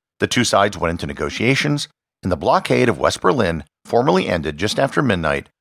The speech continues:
on May twelfth, nineteen forty-nine. On May twenty-third, nineteen forty-nine,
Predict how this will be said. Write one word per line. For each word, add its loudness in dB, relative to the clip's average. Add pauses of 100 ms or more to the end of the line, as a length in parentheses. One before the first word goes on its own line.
(120)
on -4
May 0
twelfth, 0
nineteen -4
forty-nine. -2 (920)
On 0
May 0
twenty-third, -2
nineteen -4
forty-nine, -8